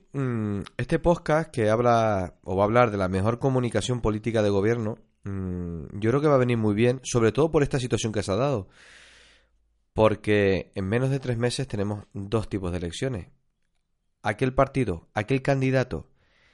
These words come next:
que sea capaz de comunicar mejor su programa, su idea, hacer llegar mejor su discurso, hacer llegar mejor su imagen, hacer llegar mejor eso que la gente espera. Las emociones,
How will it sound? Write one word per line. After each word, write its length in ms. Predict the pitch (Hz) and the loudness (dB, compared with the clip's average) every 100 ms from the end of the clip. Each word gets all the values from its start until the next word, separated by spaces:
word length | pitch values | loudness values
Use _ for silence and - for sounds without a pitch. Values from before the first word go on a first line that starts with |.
| _ _ _ _ | _ _ _ _
que 140 | - | -8
sea 220 | 87 117 117 | -2 0 2
capaz 440 | 123 131 123 - - | 2 2 0 -4 -12
de 300 | 87 107 107 | -4 -2 0
comunicar 580 | 117 113 113 110 143 | 2 2 0 2 2
mejor 460 | 156 135 127 101 - _ _ _ _ _ | 2 0 0 -2 -8 _ _ _ _ _
su 220 | - 101 | -12 -8
programa, 420 | 95 92 104 87 - | -4 0 0 0 -6
su 220 | - 104 | -6 -2
idea, 380 | 101 104 95 80 _ _ _ _ _ _ | 0 2 0 -4 _ _ _ _ _ _
hacer 260 | 92 - 117 | -8 -4 0
llegar 300 | 123 123 123 | 0 0 0
mejor 240 | 117 113 | 0 -2
su 160 | 107 117 | -2 -2
discurso, 560 | 101 - 98 - 80 - _ _ _ _ _ | -2 -4 -6 -6 -14 -16 _ _ _ _ _
hacer 340 | 95 98 127 | -4 -2 -2
llegar 320 | 127 131 123 127 | 0 2 2 2
mejor 300 | 123 113 131 | 2 2 0
su 160 | - | -2
imagen, 460 | 107 98 95 90 - _ - | -2 -2 -2 -4 -10 _ -8
hacer 320 | 95 - 135 | -6 -4 -2
llegar 300 | 139 131 135 | 0 0 0
mejor 400 | 123 117 139 143 _ _ _ _ _ _ _ _ - | 0 0 -2 -4 _ _ _ _ _ _ _ _ -4
eso 240 | 120 143 | -2 0
que 80 | 123 | 0
la 100 | 110 | 0
gente 220 | 117 107 | 0 -4
espera. 360 | 95 90 85 - _ _ _ _ _ _ _ _ - | -4 -4 -4 -10 _ _ _ _ _ _ _ _ -6
Las 180 | 92 | -2
emociones, 760 | 104 98 90 139 147 147 151 156 | 0 -2 0 2 2 2 0 -4